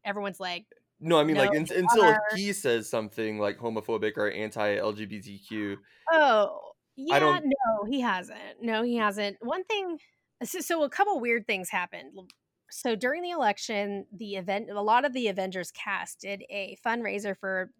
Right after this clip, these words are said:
Speaker 1: the Biden, um, campaign, and he did not join. So a lot of people were like, "Oh, this is because of his religious leanings and da, da, da."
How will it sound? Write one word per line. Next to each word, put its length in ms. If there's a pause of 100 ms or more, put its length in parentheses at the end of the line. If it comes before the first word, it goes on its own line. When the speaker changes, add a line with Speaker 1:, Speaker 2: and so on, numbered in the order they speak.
Speaker 1:
the 80
Biden, 680 (760)
um, 220
campaign, 760
and 160
he 180
did 140
not 200
join. 440 (960)
So 160
a 60
lot 220
of 60
people 200
were 160
like, 380
"Oh, 340
this 180
is 120
because 400
of 100
his 760
religious 380
leanings 840
and 160
da, 160
da, 100
da." 520